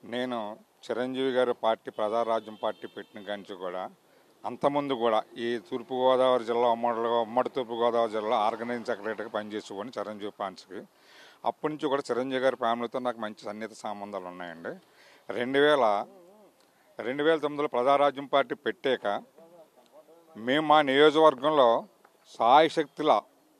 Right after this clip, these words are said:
కృషి చేసాం పార్టీ గురించి. కానీ అక్కడ మాకు ఏంటంటే సరివైన అభ్యర్థిని మాకు అందించలేకపోయారు.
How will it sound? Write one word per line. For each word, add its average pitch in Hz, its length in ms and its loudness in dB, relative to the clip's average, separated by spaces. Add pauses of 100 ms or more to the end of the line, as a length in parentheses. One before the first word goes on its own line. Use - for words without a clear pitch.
(160)
కృషి 143 180 -4
చేసాం 147 340 0
పార్టీ 120 360 4
గురించి. 107 500 -6 (480)
కానీ 156 340 2
అక్కడ 165 200 0
మాకు 143 260 2
ఏంటంటే 147 500 -4
సరివైన 156 500 -2
అభ్యర్థిని 143 480 0
మాకు 135 180 -4
అందించలేకపోయారు. 117 800 -4